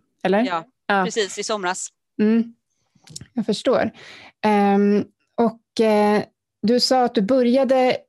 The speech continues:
Speaker 1: liksom testa lite glutenfritt och mejerifritt och sånt där. Gav det någon resultat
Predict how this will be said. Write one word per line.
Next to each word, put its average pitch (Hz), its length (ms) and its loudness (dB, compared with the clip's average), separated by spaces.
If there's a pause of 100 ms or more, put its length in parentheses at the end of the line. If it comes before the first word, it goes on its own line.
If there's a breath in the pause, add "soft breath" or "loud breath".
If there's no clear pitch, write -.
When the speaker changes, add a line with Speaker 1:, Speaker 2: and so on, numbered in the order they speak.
Speaker 1:
liksom 190 300 0
testa 190 320 -2
lite 180 280 0
glutenfritt 175 920 -2
och 180 60 0
mejerifritt 180 880 -4
och 180 80 0
sånt 165 160 -4
där. 165 100 0
Gav 185 220 0
det 185 120 0
någon 254 260 2
resultat 214 680 -2